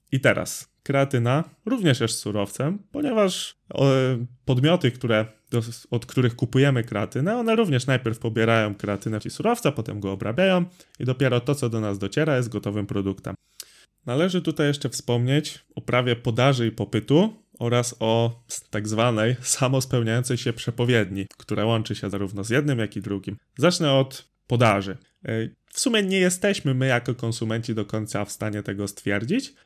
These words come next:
ale firmy suplementacyjne mówią, że kreatyny na rynku jest mniej,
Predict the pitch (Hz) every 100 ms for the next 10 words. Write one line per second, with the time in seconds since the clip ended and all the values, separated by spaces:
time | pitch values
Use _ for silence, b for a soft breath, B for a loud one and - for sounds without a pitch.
0 | b - - 202 185 170 165 143 123 123
1 | 120 117 101 131 120 107 175 165 120 135
2 | 139 120 107 107 107 104 101 98 101 -
3 | 98 98